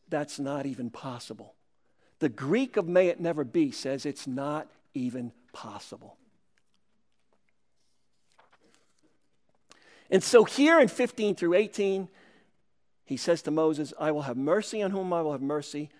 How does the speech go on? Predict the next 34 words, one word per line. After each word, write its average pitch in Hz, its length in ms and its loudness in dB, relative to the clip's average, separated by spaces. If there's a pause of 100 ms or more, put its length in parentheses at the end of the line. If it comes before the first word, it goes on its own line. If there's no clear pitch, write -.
(220)
compassion 165 640 0
on 156 100 -4
whom 160 180 -4
I 147 100 0
will 143 100 -2
have 135 100 -6
compassion." 139 600 -8 (220)
It - 160 -4
doesn't 165 280 0
depend 160 320 -6
on 147 120 -2
the 127 60 -6
person 156 440 -6
who 131 100 -6
wills 135 400 -2
or 135 120 -14
the 120 80 -12
person 139 380 -8
who 139 140 -6
runs, 110 400 -12 (300)
but 139 140 -2
on 127 140 -6
God 123 260 -6
who 120 100 -8
has 113 160 -12
mercy. 107 440 -16 (1400)
The - 80 -8
passage 185 680 -2 (160)
here 123 420 -8 (400)
is 113 140 -8
basic 143 500 -4
theodicy. 120 760 -6 (280)
That's 123 220 -8
vindication 156 880 -4